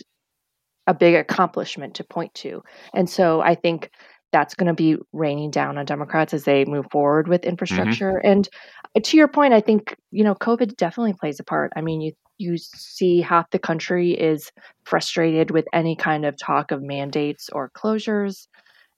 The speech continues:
Speaker 1: And m-, the vast majority of the country is just frustrated that covid is still here, whether they're upset that people <laughs> won't get vaccinated or they're just upset with the situation. So, um, you know, not all of that is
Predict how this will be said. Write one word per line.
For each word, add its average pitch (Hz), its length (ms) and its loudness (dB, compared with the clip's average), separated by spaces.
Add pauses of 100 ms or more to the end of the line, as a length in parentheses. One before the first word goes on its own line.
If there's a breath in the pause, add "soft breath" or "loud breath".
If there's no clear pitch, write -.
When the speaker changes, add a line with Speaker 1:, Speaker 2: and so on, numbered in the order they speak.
Speaker 1:
And 175 360 -2 (640)
m-, 196 180 -4 (340)
the 202 160 6
vast 165 400 2
majority 180 480 -2
of 185 60 -6
the 190 80 -8
country 190 420 -6
is 175 100 -6
just - 300 -12
frustrated 185 540 -4
that 170 180 -4
covid 175 320 0
is 165 160 -2
still 175 240 0
here, 170 460 4
whether 156 280 4
they're 151 240 2
upset 170 400 0
that 180 140 -4
people 175 280 -4
<laughs> - 20 0
won't 175 180 2
get - 180 -4
vaccinated 214 840 0 (320 loud breath)
or 165 160 -2
they're 156 180 -2
just 170 280 -8
upset - 320 -2
with 156 100 -10
the 156 80 -6
situation. 151 720 -2
So, 143 280 0 (420 loud breath)
um, 147 400 -2
you 175 100 -2
know, 143 220 -4 (240)
not 165 280 2
all 160 160 6
of 147 100 2
that 151 200 4
is 143 320 -6